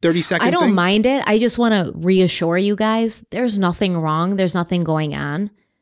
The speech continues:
Speaker 2: We talk to each other every day.
Speaker 1: Yeah.
Speaker 2: We're very comfortable and familiar with each other. And
Speaker 1: Yeah.
Speaker 2: we, we work together. So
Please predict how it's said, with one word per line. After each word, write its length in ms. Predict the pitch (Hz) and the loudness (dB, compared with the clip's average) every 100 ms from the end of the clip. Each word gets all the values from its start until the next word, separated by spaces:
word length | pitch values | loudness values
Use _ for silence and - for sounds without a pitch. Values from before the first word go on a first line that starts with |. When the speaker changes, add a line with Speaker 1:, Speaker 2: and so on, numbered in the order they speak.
| _ _ - | _ _ -4
Speaker 2:
We 160 | 196 | -2
talk 300 | 214 175 180 | 0 0 -2
to 100 | - | 0
each 140 | 208 190 | 0 0
other 240 | 190 190 | 0 0
every 320 | 175 175 180 | -2 -2 -2
day. 460 | 160 156 156 160 208 | -2 -2 -2 -2 -2
Speaker 1:
Yeah. 120 | 202 | -2
Speaker 2:
We're 60 | 185 | 0
very 220 | 185 190 | 0 0
comfortable 560 | 180 165 175 - 190 180 | -4 -4 -4 -2 -2 -2
and 100 | 170 | -4
familiar 440 | 175 160 151 170 | -4 -4 -2 0
with 160 | 180 190 | -2 -2
each 200 | 196 - | -4 -2
other. 380 | 202 214 226 226 - _ _ _ _ _ _ | -2 -2 -4 -6 -12 _ _ _ _ _ _
And 200 | 190 180 196 | -2 0 0
Speaker 1:
Yeah. 80 | 175 | -2
Speaker 2:
we, 160 | 175 | -4
we 180 | 165 175 | 0 0
work 280 | 170 214 - | 2 0 -2
together. 500 | - 139 113 117 123 | -6 -6 -6 -6 -6
So 580 | - 175 160 151 160 | -4 -2 0 -2 -6